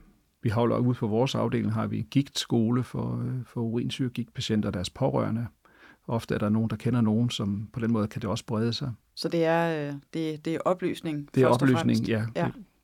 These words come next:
Speaker 1: jeg vil sige, at, øh, man skal ikke være bange, hvis man er praktiserende læge og har en pa-, har en patient, som, øh, muligvis, øh, har artritis uricata, for at henvise til en praktiserende,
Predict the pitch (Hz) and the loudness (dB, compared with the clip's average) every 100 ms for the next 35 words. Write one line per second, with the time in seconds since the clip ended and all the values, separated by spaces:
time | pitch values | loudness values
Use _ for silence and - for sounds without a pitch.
0 | _ - 131 120 139 139 - 123 - _ | _ 2 2 4 4 4 4 -2 -4 _
1 | 123 113 107 107 - 131 185 190 113 113 | 2 4 4 4 2 2 4 4 6 4
2 | 131 127 127 135 - 123 113 113 101 131 | 4 0 -4 -6 -2 -2 0 -2 -2 0
3 | 117 113 110 113 - 98 - 131 117 120 | 0 0 0 -2 -4 -8 -4 -2 -2 0
4 | - 120 95 - 113 110 113 113 120 127 | -2 -2 -2 -2 0 0 0 -2 0 0
5 | 120 120 113 127 - - 117 101 107 110 | 2 2 -2 -4 -6 -6 -6 -6 -6 -4
6 | 107 107 - 107 - 127 - 113 - 214 | -4 -6 -6 -6 -2 -2 -2 -6 -8 -10
7 | 127 131 107 117 127 120 107 - 117 117 | -4 0 0 2 2 2 -2 -4 -4 -4
8 | 127 - 131 117 - 107 - - 127 113 | -10 -8 -4 -4 -6 -8 -6 -2 -2 -2